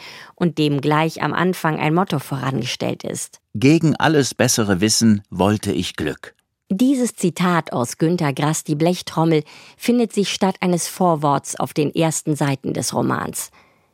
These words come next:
Speaker 1: Eine Hommage an den berühmten deutschen Autor. Auch Ferradas Geschichte trägt wie Grass Blechtrommel deutliche Züge eines Schelmenromans. Ramon, der Held, kommt aus einer sozial schlechter gestellten Arbeiterschicht,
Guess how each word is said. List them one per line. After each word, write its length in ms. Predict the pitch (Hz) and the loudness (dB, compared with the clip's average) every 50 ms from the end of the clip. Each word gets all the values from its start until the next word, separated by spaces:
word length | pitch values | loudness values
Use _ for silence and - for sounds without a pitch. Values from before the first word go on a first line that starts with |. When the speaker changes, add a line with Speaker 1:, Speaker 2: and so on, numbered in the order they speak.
| _ _ | _ _
Speaker 1:
Eine 240 | - 143 143 143 - | -2 0 0 0 0
Hommage 540 | - 139 139 139 151 156 160 156 139 - - - | 0 0 0 2 2 2 2 0 -2 -4 -4 -4
an 100 | - 139 | -4 -2
den 140 | 135 131 131 | -2 -2 -2
berühmten 480 | 147 139 139 160 160 160 - - 143 | -2 -2 0 0 0 -2 -2 -2 -2
deutschen 400 | 151 139 139 143 - - - 156 | 0 0 0 0 -2 -4 -4 -4
Autor. 580 | - - - 139 139 - - 147 131 - - 135 _ _ _ _ _ _ _ _ _ _ _ | -2 -2 -2 -2 -2 -4 -4 -4 -4 -4 -4 -8 _ _ _ _ _ _ _ _ _ _ _
Auch 140 | - 208 220 | -8 -8 -6
Ferradas 560 | - - 254 220 233 240 233 202 170 143 - | -2 0 0 2 2 0 0 0 0 -2 -2
Geschichte 540 | - 156 143 - - 147 - - - 139 135 | -4 -6 -4 -2 -2 -4 -4 -2 -4 -4 -4
trägt 340 | - - 151 131 - _ - | -2 -4 -4 -4 -4 _ -8
wie 80 | - - | -8 -6
Grass 340 | - 147 139 135 - - | -4 -4 -4 -2 -4 -4
Blechtrommel 680 | - - 165 156 165 - - - - - 151 151 151 143 | -4 0 0 0 0 -2 -6 -8 -2 -2 0 2 0 0
deutliche 540 | 135 175 170 190 220 - - 143 - 151 - | 0 2 2 2 0 -2 -4 -4 -4 -4 -6
Züge 380 | - - - 185 180 - 147 - | -4 -2 0 0 0 0 -2 -2
eines 260 | 131 143 135 131 - | -2 -2 -2 -2 -2
Schelmenromans. 1080 | - - - 175 180 165 143 131 117 - - 98 123 135 - - - - - - - _ _ - - - _ _ _ _ _ _ _ - | -4 -2 0 0 2 2 0 -2 -4 -4 -4 -4 -4 -4 -4 -6 -8 -10 -10 -12 -14 _ _ -20 -20 -20 _ _ _ _ _ _ _ -10
Ramon, 480 | - - 120 - 127 135 151 180 202 185 | -6 -4 -2 0 2 2 2 2 2 2
der 100 | - 139 | 0 0
Held, 340 | 143 170 170 175 165 - - - - - - - - | 0 2 2 2 0 -2 -8 -20 -20 -20 -20 -10 -4
kommt 200 | - 240 247 214 | -2 0 0 0
aus 120 | 208 180 - | 0 -2 -2
einer 260 | - 185 175 170 156 | -2 -2 0 0 0
sozial 520 | 147 147 147 - - - 165 156 156 151 | -2 -4 -4 -4 -2 0 2 2 2 2
schlechter 440 | - - - 160 170 170 - - 151 | 0 0 0 0 0 0 0 -2 -2
gestellten 480 | 139 139 - - 165 156 151 - - - | -2 -2 -2 0 0 -2 0 0 -2 0
Arbeiterschicht, 800 | - 175 175 165 160 151 - 156 147 - - 160 143 - - | 0 0 2 0 0 0 0 0 0 0 -2 -2 -2 -4 -8